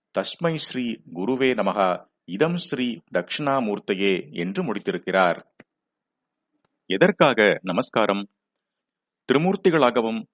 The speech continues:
அவர்களுக்கும் மூலப்பொருளான பரம்பொருளாகவும் குரு இருப்பதால் அவருக்கு நமஸ்காரம் பண்ண வேண்டும் என்றால், வேடிக்கையாக, "ஏன், எதற்காக?" என்று கேட்கத் தோன்றுகிறது.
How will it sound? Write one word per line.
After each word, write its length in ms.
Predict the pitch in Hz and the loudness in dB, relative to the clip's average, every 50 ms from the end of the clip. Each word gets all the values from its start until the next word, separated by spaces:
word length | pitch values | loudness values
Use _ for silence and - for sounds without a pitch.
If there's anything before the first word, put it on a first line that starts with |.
| _ _ _ _ - | _ _ _ _ -4
அவர்களுக்கும் 840 | - 170 190 113 - 170 165 147 147 147 - 151 143 139 131 - _ - 85 | -2 0 0 0 0 -2 -2 -4 -4 -4 -6 -6 -6 -6 -10 -12 _ -8 -6
மூலப்பொருளான 800 | 87 107 147 165 170 170 - 131 131 127 120 113 113 113 110 - - | -4 -2 -2 -2 -2 -2 -2 0 0 2 0 0 0 -2 -4 -4 -4
பரம்பொருளாகவும் 840 | 78 - - 143 139 139 131 120 113 104 104 101 101 101 101 101 87 - - - - | -4 -2 -4 -4 -4 -4 -2 -2 -2 -2 -2 -2 -4 -4 -6 -8 -8 -12 -14 -12 -8
குரு 260 | 92 107 135 139 113 | -6 -6 -4 -4 -6
இருப்பதால் 540 | 92 - - - 90 98 92 85 76 - - _ _ _ _ _ _ _ _ _ - | -6 -6 -6 -4 0 0 0 0 -2 -6 -12 _ _ _ _ _ _ _ _ _ -4
அவருக்கு 380 | - 120 147 175 170 - 131 | -2 0 0 -2 -2 -4 -4
நமஸ்காரம் 560 | 98 85 95 131 - - - 190 180 170 160 | -4 -4 -4 -6 -4 0 0 0 0 0 -2
பண்ண 200 | 131 120 110 107 | -4 -4 -4 -4
வேண்டும் 280 | 101 101 95 92 92 87 | -6 -6 -6 -6 -6 -6
என்றால், 520 | 87 85 85 85 85 107 98 85 76 - _ _ _ _ _ _ _ _ _ | -6 -6 -6 -2 -2 0 0 -2 -4 -8 _ _ _ _ _ _ _ _ _
வேடிக்கையாக, 880 | - 80 87 123 143 170 - 135 110 95 90 85 87 98 90 76 - _ _ - - | -10 -6 -4 -4 -4 -2 0 0 0 0 0 0 0 0 -2 -2 -4 _ _ -20 -14
"ஏன், 360 | - 87 92 110 143 180 185 175 _ _ - | -8 -4 -2 -2 -2 -2 -4 -8 _ _ -12
எதற்காக?" 760 | - 165 170 151 160 - - 151 139 127 131 120 117 117 117 - _ _ _ | -10 -6 -4 -4 -4 0 2 2 2 2 2 0 -2 -2 -4 -12 _ _ _
என்று 340 | - 98 95 95 98 160 190 | -6 -6 -6 -6 -4 -8 -4
கேட்கத் 320 | - 135 127 - 127 113 | -2 -4 -2 -2 -2 -4
தோன்றுகிறது. 640 | - 104 95 85 95 90 90 90 87 92 90 82 | -4 -4 -6 -4 -6 -4 -4 -4 -4 -4 -4 -6